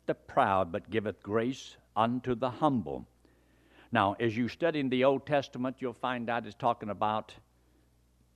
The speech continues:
pride cometh before a fall. And there's people that do not see that, but when he's talking about pride cometh before the person has a fall, the fall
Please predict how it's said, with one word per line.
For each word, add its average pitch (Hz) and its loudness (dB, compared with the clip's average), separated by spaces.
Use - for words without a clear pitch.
pride 131 2
cometh 120 -4
before 113 0
a - 2
fall. 65 -2
And 135 2
there's 139 4
people 135 2
that 123 -2
do 165 4
not 160 -4
see 220 -6
that, 110 -2
but 143 0
when 151 2
he's 139 -2
talking 196 2
about 147 6
pride 175 4
cometh 156 -6
before 147 4
the 120 -2
person 107 -2
has 135 -2
a 107 -4
fall, 127 4
the 127 6
fall 151 6